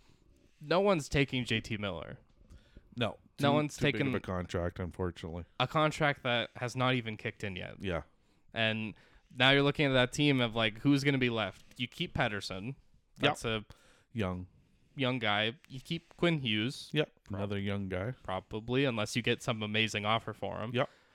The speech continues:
Speaker 1: You're trading, you're gonna, Luke Schenn should be traded.
Speaker 2: He'll be playing in Tampa Bay in another three weeks.
Speaker 1: You don't think
Speaker 2: Who's
Speaker 1: Tor-,
Speaker 2: kidding who?
Speaker 1: Toronto?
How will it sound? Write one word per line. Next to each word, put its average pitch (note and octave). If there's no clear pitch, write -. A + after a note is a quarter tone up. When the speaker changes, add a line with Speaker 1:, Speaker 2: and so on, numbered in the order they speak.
Speaker 1:
You're B2
trading, B2
you're A#2+
gonna, A#2
Luke D#3
Schenn A#2+
should C3+
be A2
traded. G2+
Speaker 2:
He'll C3
be A#2
playing G#2+
in G2
Tampa G2
Bay F2
in E2+
another F2
three F2+
weeks. E2
Speaker 1:
You A2+
don't A#2+
think A#2
Speaker 2:
Who's A#2
Speaker 1:
Tor-, G#2+
Speaker 2:
kidding F2+
who? F2+
Speaker 1:
Toronto? A#2+